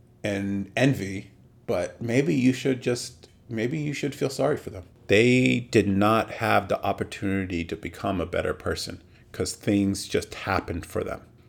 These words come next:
Now, if you grew up poor, I get it. Like, it sucks. You just take, it's like, that's stupid. Why, why would you wanna take the harder path? 'Cause you get to develop as a, develop into a better person. Literally, you get to learn things.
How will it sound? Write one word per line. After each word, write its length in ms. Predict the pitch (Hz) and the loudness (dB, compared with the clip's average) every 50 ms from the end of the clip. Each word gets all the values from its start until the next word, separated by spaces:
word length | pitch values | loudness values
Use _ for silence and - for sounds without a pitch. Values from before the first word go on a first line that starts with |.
| - - | -10 -2
Now, 240 | - 117 113 110 110 | 0 2 4 6 6
if 120 | 110 104 - | 6 4 2
you 60 | 113 | 0
grew 220 | 101 131 135 127 | 4 8 10 10
up 120 | 113 - - | 10 8 6
poor, 220 | - - 120 113 | 8 10 12 12
I 100 | 107 107 | 12 10
get 180 | 98 104 110 113 | 10 8 8 8
it. 200 | - - - - - - - - - - | 6 4 -2 -10 -20 -20 -20 -20 -16 -12
Like, 360 | 87 90 98 - - - - _ _ - _ - | -12 -10 -10 -12 -16 -20 -20 _ _ -20 _ -4
it 120 | 104 101 - | -4 -4 -2
sucks. 680 | - - - 120 120 117 - - - - - - - - - _ _ - - | -2 2 6 6 6 6 4 -2 -8 -8 -8 -10 -18 -20 -20 _ _ -16 -12
You 260 | - 101 98 104 113 | -6 0 2 4 4
just 280 | 110 107 143 127 - - | 6 6 6 4 6 6
take, 180 | - 135 123 107 | 6 6 6 4
it's 120 | 104 - | 4 2
like, 320 | 117 98 - - - - | 2 2 2 -2 -6 -2
that's 140 | - 113 110 | 0 0 0
stupid. 440 | - - - 120 - - 87 - - - - - - _ - - - | 0 2 2 2 2 0 -2 -6 -8 -12 -20 -20 -20 _ -8 2 6
Why, 200 | 107 110 120 120 | 8 8 8 8
why 200 | - 113 110 117 | 8 10 10 10
would 160 | 127 127 113 | 10 10 8
you 80 | 117 | 6
wanna 220 | 113 113 110 104 98 | 6 6 4 4 4
take 160 | - 101 90 | 2 0 0
the 80 | - 90 | 0 -2
harder 200 | 92 - - - | -2 -4 -4 -6
path? 380 | - - - - - - - _ _ - - | -8 -10 -14 -16 -18 -20 -20 _ _ -20 -12
'Cause 160 | - 139 139 | -8 -6 -6
you 100 | 139 143 | -4 -6
get 300 | 127 - - 151 147 147 | -6 2 4 4 4 4
to 60 | - 147 | 2 0
develop 540 | 143 143 135 139 139 143 147 147 147 - - | 0 2 6 6 8 8 8 6 4 0 -2
as 160 | 139 139 131 | -2 2 2
a, 100 | 143 135 135 - - - - 117 - - - | 2 2 2 -2 -10 -16 -16 -16 -16 -8 -6
develop 400 | - 117 131 131 135 143 139 143 | 0 4 6 8 8 6 6 2
into 200 | 143 - 147 139 | 0 2 4 4
a 60 | 131 | 6
better 220 | 131 139 135 135 | 6 6 6 6
person. 460 | 135 - - 156 151 - - 117 92 - - - - - - - - - | 6 6 6 6 6 4 2 -2 -4 -6 -10 -20 -20 -20 -20 -14 0 4
Literally, 400 | 139 165 160 151 120 95 92 - - | 6 8 10 10 8 6 4 0 -2
you 120 | 131 127 | 4 6
get 160 | 135 160 156 | 8 8 10
to 80 | - 156 | 10 10
learn 440 | 127 113 113 135 151 160 156 151 135 | 10 12 12 12 12 12 12 10 8
things. 500 | 127 - - 107 95 92 - - - - | 6 4 2 0 0 -2 -6 -12 -14 -16